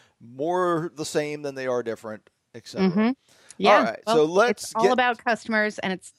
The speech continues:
Speaker 2: this episode, it's all about Casey. So why don't you tell us about Casey Carpenter?
Speaker 1: All right. This is, her, the first sentence of her bio is a little hard to believe, but I'm gonna say it anyways. An in-,
Speaker 2: <laughs>
Speaker 1: an introverted, shy wallflower turned dynamic business builder, I believe the second part.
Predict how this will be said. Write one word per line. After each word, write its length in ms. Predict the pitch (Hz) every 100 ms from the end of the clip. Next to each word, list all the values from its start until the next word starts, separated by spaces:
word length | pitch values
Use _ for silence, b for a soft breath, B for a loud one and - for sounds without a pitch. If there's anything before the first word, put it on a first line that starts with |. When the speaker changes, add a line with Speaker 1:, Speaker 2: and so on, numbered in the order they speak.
| -
Speaker 2:
this 280 | 190 277 240
episode, 340 | 208 - 202
it's 100 | 180
all 120 | 208
about 180 | 202 180
Casey. 460 | - 180 170 160 -
So 160 | 190
why 100 | 190
don't 140 | 240 208
you 60 |
tell 200 | - 240
us 120 | 226 -
about 200 | 208 -
Casey 300 | 214 226 233
Carpenter? 480 | 220 190 170 156
Speaker 1:
All 140 | 147 180
right. 440 | 240 254 233 180
This 200 | 170 185
is, 140 | 170 165
her, 260 | 123 190
the 100 | 180
first 300 | - 262 294
sentence 280 | 285 277 240
of 120 | 220
her 120 | 175
bio 380 | 180 196 214 208
is 140 | 180 156
a 40 |
little 300 | 170 226 254
hard 220 | 254 254
to 80 | 233
believe, 420 | 233 214 214 196
but 160 | 175 160
I'm 60 | 180
gonna 160 | 175
say 220 | - 202
it 80 | 190
anyways. 580 | 180 143 127 117 - - - B B
An 160 | 302 -
in-, 300 | - 294 262
Speaker 2:
<laughs> 40 | -
Speaker 1:
an 160 | 190 220
introverted, 640 | - 285 240 247 214 165
shy 300 | 220 240 240
wallflower 800 | 185 196 214 160 139 131 147 151
turned 260 | - 185 170
dynamic 540 | 175 185 233 233 190
business 320 | 220 160 147
builder, 260 | 151 139 143
I 60 |
believe 240 | 143 185 160
the 80 | 147
second 300 | 151 120 110
part. 200 | 110